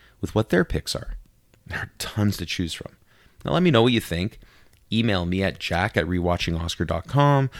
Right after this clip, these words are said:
or send me a message through Facebook Messenger or on our Rewatching Oscar page. Now, of course, I'll be back next Friday for my regular podcast discussing a specific year and the Best Picture winner from that year.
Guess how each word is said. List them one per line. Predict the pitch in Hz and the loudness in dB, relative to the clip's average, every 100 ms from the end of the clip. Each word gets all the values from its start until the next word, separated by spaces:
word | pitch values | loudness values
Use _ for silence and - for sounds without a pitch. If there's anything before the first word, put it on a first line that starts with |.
| - | -8
or | 92 | -4
send | 90 117 117 | 2 4 6
me | 107 | 6
a | |
message | 92 92 - 92 - | 4 4 0 -6 -6
through | - | -10
Facebook | - - 104 - 85 107 | -2 2 2 2 -4 2
Messenger | 113 117 113 104 110 110 - - - | 2 2 0 2 2 0 -4 -20 -6
or | - 90 | 0 2
on | 92 | 2
our | 90 | 0
Rewatching | 80 101 98 87 87 101 - | 0 0 2 2 2 0 -2
Oscar | 85 - 87 | -4 -4 -4
page. | - - - - - _ _ - | -4 -6 -8 -14 -18 _ _ -12
Now, | 82 - _ _ - | -10 -10 _ _ -20
of | |
course, | - 78 - | -8 -6 -2
I'll | 101 | 0
be | 101 | 2
back | 80 - | 2 0
next | 90 101 151 - | 0 2 2 -2
Friday | - 82 82 90 107 - | 0 0 2 0 0 -6
for | - 98 | -2 0
my | 85 | 2
regular | 82 82 90 98 101 | 2 2 2 2 -2
podcast | - 80 80 90 82 - - - - | 0 0 0 0 -2 -4 -14 -20 -12
discussing | - - 95 - | -8 -2 -2 -2
a | 80 | -6
specific | - - 113 151 135 - | -4 -4 0 0 0 -2
year | 82 82 82 - - - - | 0 0 -2 -8 -20 -20 0
and | 110 113 113 | 4 6 4
the | |
Best | 95 92 - | 2 0 0
Picture | 104 - 95 | -4 0 2
winner | 82 85 | 2 0
from | 85 82 | 0 -2
that | 80 - | -2 -4
year. | 78 - | -8 -10